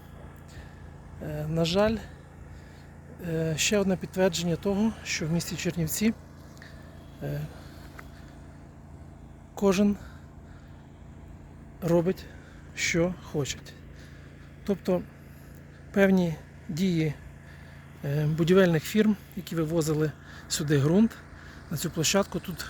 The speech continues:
е, цілодобово майже працювала техніка, е, щоденно тут заїжджали безліч вантажних автомобілів, які вивозили тисячі тонн ґрунту.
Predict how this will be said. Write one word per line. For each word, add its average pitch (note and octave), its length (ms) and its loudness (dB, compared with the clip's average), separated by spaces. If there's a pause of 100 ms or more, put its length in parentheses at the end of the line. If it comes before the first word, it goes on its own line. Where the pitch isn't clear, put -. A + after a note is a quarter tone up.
(220)
е, D#3+ 220 4
цілодобово D#3 600 4
майже D3+ 260 4
працювала D3 440 0
техніка, F#3 480 2 (800)
е, D3 260 0
щоденно D#3+ 500 4
тут D3+ 240 -2
заїжджали D#3 640 4 (1200)
безліч D#3 600 6
вантажних D#3 760 2
автомобілів, F3+ 600 4
які E3 280 2
вивозили D#3+ 680 4 (880)
тисячі E3 320 2
тонн E3 200 4
ґрунту. C#3 440 2